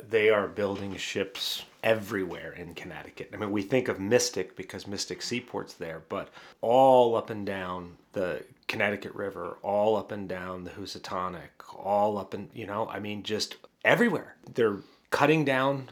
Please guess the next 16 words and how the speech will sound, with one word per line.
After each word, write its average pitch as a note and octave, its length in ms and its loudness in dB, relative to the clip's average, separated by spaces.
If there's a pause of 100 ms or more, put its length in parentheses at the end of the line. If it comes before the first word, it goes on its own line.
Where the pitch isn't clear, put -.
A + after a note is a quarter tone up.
a G#2 100 2
lot, G#2+ 440 2
large A2 360 4
parts A#2 320 4
of - 80 -8
the - 60 -8
forests, A2 640 -2
and G#2+ 260 -6
we A2 140 -2
have G#2 360 -6
just A2 340 -8
access A2+ 540 2
to - 140 -10
so B2+ 540 0
much B2 360 -4
wood. A2+ 480 2